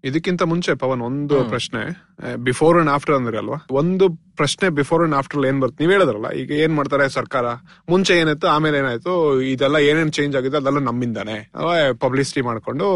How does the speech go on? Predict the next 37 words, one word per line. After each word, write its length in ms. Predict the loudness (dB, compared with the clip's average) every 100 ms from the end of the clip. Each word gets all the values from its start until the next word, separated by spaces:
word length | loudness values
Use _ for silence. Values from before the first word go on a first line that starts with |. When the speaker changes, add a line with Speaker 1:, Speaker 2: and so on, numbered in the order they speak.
| 2
Speaker 1:
ಓಟ್ 300 | 4 4 2
ಕೊಡಿ, 200 | 0 0
ಓಟ್ 100 | 2
Speaker 2:
ಎಫ್ 100 | 2
ಡಿ 80 | 4
ಐ 200 | 4 4
ಬಂತ 320 | 4 2 2
ಅದ್ 260 | 4 4 4
ಸರ್ಕಾರದಿಂದ, 540 | 0 2 2 2 2
Speaker 1:
ಹೌದು, 240 | 2 4 2
ಹೌದು. 280 | 0 2
Speaker 2:
ಏನಾದ್ರೇನು 680 | 4 4 4 4 4 2 2
ಸರ್ಕಾರದಿಂದ. 540 | 0 0 2 2 0
Speaker 1:
ಅಲ್ವಾ? 460 | 0 0 -2 -6 -10 0
Speaker 2:
ಬೆಂಗಳೂರಲ್ಲಿ 500 | 2 6 6 6 2
ಸಾಫ್ಟ್‌ವೇರ್ 360 | 0 4 4
ಇಂಡಸ್ಟ್ರಿ 320 | 4 0 -2
ಬಂತ 180 | -2 2
Speaker 1:
ಅಲ್ವಾ? 140 | 2 2
Speaker 2:
ಸರ್ಕಾರದಿಂದ. 520 | 2 0 0 -4 -6 -8 -4 -2
Speaker 1:
ಈಗ 140 | 0
ಆ 380 | -2 -2 -2 -2 -4 -14 -14 -4
ಸಿಂಪಲ್ 360 | -2 2 0
ಪ್ರಶ್ನೆ 340 | 0 -2 -2 -2
ಏನ್ 180 | -2 -2
ಬರುತ್ತೆ 240 | -4 -6
ಅಂದ್ರೆ, 160 | -8 -10
problem 680 | -10 -2 2 2 2 0
with 180 | 0 0
before 280 | -2 0 0
and 200 | 0 -4
after, 340 | -6 -8 -8 -6 -2 0
after 340 | 0 -2 0 2
ಅನ್ನೋದು 260 | 2 0
ನಾವ್ 200 | 0 0
ಏನ್ 140 | 2 0
ಅಂತೀರಲ್ವಾ, 640 | -2 -6 -10 -10 -12